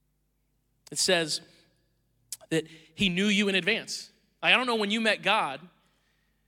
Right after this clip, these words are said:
I don't know when you first became introduced to God, but, but I can tell you when he became introduced to you. Ephesians chapter one, verse four says, "Even before he made the world, God loved us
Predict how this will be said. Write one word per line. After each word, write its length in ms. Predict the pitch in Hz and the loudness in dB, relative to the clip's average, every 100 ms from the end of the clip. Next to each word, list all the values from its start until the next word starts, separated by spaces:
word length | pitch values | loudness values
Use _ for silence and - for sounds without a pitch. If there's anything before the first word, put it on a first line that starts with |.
| _ _ _ _ _ _ | _ _ _ _ _ _
I 40 | 175 | -2
don't 100 | 208 | 2
know 80 | |
when 100 | 202 | 2
you 80 | 196 | 0
first 340 | 175 208 202 - | -2 -2 -2 -2
became 320 | 190 196 185 | -2 -2 -2
introduced 680 | 190 180 180 190 - - - | -2 -2 -2 -2 -4 -8 -10
to 100 | 165 | -4
God, 380 | 175 165 147 139 | 0 0 -2 -6
but, 160 | 151 - - | -14 -14 -10
but 80 | - | -6
I 80 | 170 | -4
can 120 | 165 | -6
tell 200 | - 175 | -6 -4
you 140 | 165 | -6
when 100 | 156 | -12
he 100 | 139 | -14
became 300 | 160 151 160 | -16 -12 -12
introduced 400 | 151 143 147 - | -10 -12 -10 -10
to 60 | 156 | -4
you. 220 | 160 147 | -2 -2
Ephesians 460 | 131 185 180 151 135 | -2 -2 -2 -4 -4
chapter 360 | - 156 151 | -2 -2 -2
one, 240 | 151 165 151 | -4 -4 -4
verse 200 | 147 - | -4 -4
four 320 | 165 151 131 - - - | -2 -4 -4 -12 -20 -8
says, 220 | - 160 | -2 -2
"Even 300 | 160 190 202 | 0 0 2
before 360 | 208 185 185 185 | 0 -2 0 0
he 120 | 175 | 0
made 180 | 165 160 | -2 -2
the 80 | 160 | -4
world, 300 | 135 120 101 - _ _ _ _ _ _ _ _ | -6 -8 -10 -18 _ _ _ _ _ _ _ _
God 200 | - 143 | -4 -2
loved 260 | 143 156 143 | 0 -2 -2
us 360 | 127 - - | -6 -6 -6